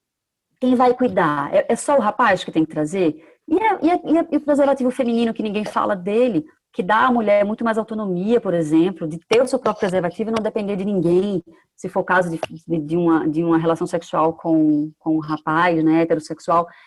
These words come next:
então, entendem, assim, gente, que a gente precisa, é, ir fundo, assim, a gente precisa ir no detalhe, né? Além de todas essas questões de respeito à individualidade do nosso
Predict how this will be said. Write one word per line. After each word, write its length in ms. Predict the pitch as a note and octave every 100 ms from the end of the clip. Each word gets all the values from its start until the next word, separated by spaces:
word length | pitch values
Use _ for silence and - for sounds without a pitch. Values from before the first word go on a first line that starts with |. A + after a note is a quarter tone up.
| _ _ _ _ -
então, 180 | A#3+ D4
entendem, 360 | C#4+ E4 D#4
assim, 260 | B3+ - B3
gente, 280 | G#3 G3 -
que 80 | G#3+
a 60 |
gente 240 | G3 G3+ F#3
precisa, 600 | G3 F3+ F#3+ F3+ G3 - - -
é, 540 | F#3+ F3+ F3 E3+ E3+ -
ir 100 | G#3
fundo, 520 | - - C#4+ B3+ F3
assim, 460 | E3 - G#3 D#3 D#3
a 20 |
gente 160 | F3
precisa 300 | F3 F3 G3
ir 40 | G#3
no 80 | G#3
detalhe, 640 | F3 - G#3 F3 D#3 D4+ - - -
né? 180 | - -
Além 280 | - G#3+ C4
de 80 | B3+
todas 280 | C4 F#4 E4+
essas 200 | C#4+ C4+
questões 360 | A3 - A#3
de 60 | A3
respeito 680 | G#3+ C#4 - - A#3+ C#4+ B3+
à 40 |
individualidade 800 | G3+ F3+ F3 E3 D#3+ E3 E3+ E3+
do 100 | D#3
nosso 240 | D#3+ D3+